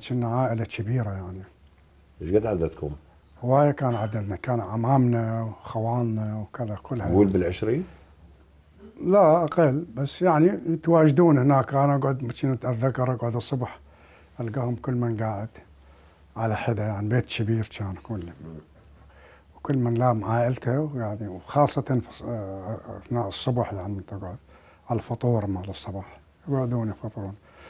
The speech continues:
Speaker 1: هذه اللي أتذكرها بالبيت يعني، كان أيام جميلة أتذكرها.
Speaker 2: يعني أنت بديش الفترة، منو كان المطربين الأوائل؟ كان قبلك، آه،
Speaker 1: لا،
Speaker 2: عبد
Speaker 1: أتذكر.
Speaker 2: محمد حضيري،
Speaker 1: لا،
Speaker 2: ناصر
Speaker 1: أتذكر
Speaker 2: حكيم؟
Speaker 1: أنا بوقتها كان حضيري الله يرحمه وداخل الله يرحمه.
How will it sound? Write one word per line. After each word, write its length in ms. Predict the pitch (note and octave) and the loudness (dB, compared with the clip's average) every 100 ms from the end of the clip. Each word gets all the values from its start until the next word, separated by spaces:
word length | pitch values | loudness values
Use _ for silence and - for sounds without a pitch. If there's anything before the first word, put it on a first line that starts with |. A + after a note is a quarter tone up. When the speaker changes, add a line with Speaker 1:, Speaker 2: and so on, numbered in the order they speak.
| - - | -14 -2
Speaker 1:
هذه 300 | C3+ C3+ C3+ | 2 4 2
اللي 180 | A#2+ | 2
أتذكرها 480 | A#2+ A2 - C#3 B2 | 0 -2 -2 -2 0
بالبيت 460 | G#2 G2 G#2 G#2 - | -2 -4 -4 -6 -6
يعني، 220 | G#2+ G2 | -8 -8
كان 340 | - A2+ G2 F2+ F2 | -6 -6 -6 -12 -10
أيام 320 | A2 A2+ A#2+ A2 | -6 -2 0 0
جميلة 520 | G#2+ G#2 A2 G#2 G2+ | -2 -2 -4 -4 -8
أتذكرها. 460 | G2 F#2+ - G2 - - _ _ | -10 -12 -12 -14 -14 -20 _ _
Speaker 2:
يعني 200 | F#2+ G2 | 0 2
أنت 120 | A2 A2+ | 2 0
بديش 300 | B2 B2+ C3 | 0 -2 -4
الفترة، 520 | A#2+ B2+ B2+ A#2+ A#2 | 0 0 4 6 6
منو 260 | A#2+ C3 | 2 -2
كان 280 | A2 A2 G2+ | 0 0 2
المطربين 600 | F#2+ F2+ F#2+ F#2 F2+ F#2+ | 0 0 -2 -4 -2 -2
الأوائل؟ 540 | F2+ E2+ E2+ F2 E2 E2 - | -2 0 0 0 -2 -6 -10
كان 200 | E2 E2 | -10 -6
قبلك، 320 | E2+ E2 E2 - - | -6 -4 -6 -10 -10
آه، 340 | D#2 D#2+ D#2+ D#2 _ _ _ _ _ _ - | -8 -8 -10 -14 _ _ _ _ _ _ -8
Speaker 1:
لا، 260 | C#3+ D3+ D3+ | -4 -2 0
Speaker 2:
عبد 180 | D3 D#3 | 2 4
Speaker 1:
أتذكر. 260 | F3 F#2+ | 4 2
Speaker 2:
محمد 380 | D3+ A2+ G2 F2 | 0 2 4 2
حضيري، 800 | E2 E2+ F2+ F2+ E2+ E2+ E2+ E2 | 0 2 4 6 4 0 0 0
Speaker 1:
لا، 200 | A2+ D#3 | 2 4
Speaker 2:
ناصر 140 | C#3+ C3+ | 4 4
Speaker 1:
أتذكر 280 | E3 - | 4 4
Speaker 2:
حكيم؟ 60 | D3 | 4
Speaker 1:
أنا 200 | C3+ C3 | 4 4
بوقتها 420 | C3 C3+ C#3 C3+ | 0 0 0 0
كان 340 | A#2+ B2 A#2 G#2+ | -2 -2 -2 -2
حضيري 500 | A#2 C#3 C#3+ C3 A#2+ | 0 4 4 4 2
الله 200 | A#2 A2+ | 2 0
يرحمه 360 | F#2+ A2+ A2 | -2 -2 -2
وداخل 380 | G#2+ A#2 A2+ A2+ | 0 2 0 -2
الله 360 | G2+ G2+ G#2 G2+ | -6 -6 -6 -8
يرحمه. 400 | - A2+ G#2 | -10 -10 -8